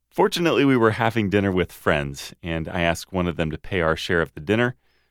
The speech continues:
which he was happy to do. When the check came, I asked him how much our share was. He told me, and I pulled out my phone, opened my Coinbase app, and sent him a fraction of a Bitcoin to cover our part. I then hailed a cab to get us back home,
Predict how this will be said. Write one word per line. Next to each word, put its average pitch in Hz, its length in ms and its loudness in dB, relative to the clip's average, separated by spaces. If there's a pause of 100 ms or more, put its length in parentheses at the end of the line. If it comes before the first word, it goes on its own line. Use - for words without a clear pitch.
which - 160 -6
he 107 100 2
was 90 140 2
happy 92 280 -2
to 73 140 -6
do. 80 280 -2 (580)
When 107 140 0
the 104 60 2
check - 280 -2
came, 87 260 -2
I 85 120 2
asked 98 280 0
him 95 80 -2
how 98 140 -2
much 95 260 -2
our 85 80 0
share 139 320 0
was. 76 420 -4 (200)
He 110 100 -8
told 92 260 2
me, 104 160 0 (440)
and - 80 -4
I 98 60 -2
pulled 139 220 0
out 104 120 0
my 95 140 0
phone, 110 580 0
opened 151 280 -2
my 101 140 0
Coinbase 92 640 -2
app, 82 320 -2
and 80 200 -6
sent - 260 -6
him 107 100 -2
a 80 60 0
fraction 101 480 -4
of 82 100 -2
a 78 80 -6
Bitcoin 78 580 -2
to 82 100 -4
cover 90 280 0
our 80 120 2
part. - 340 -4 (800)
I 113 100 -4
then 185 200 2
hailed 120 300 0
a 98 40 4
cab 101 340 -4
to - 100 -10
get 95 160 2
us 95 120 -2
back 82 280 -2
home, 110 340 2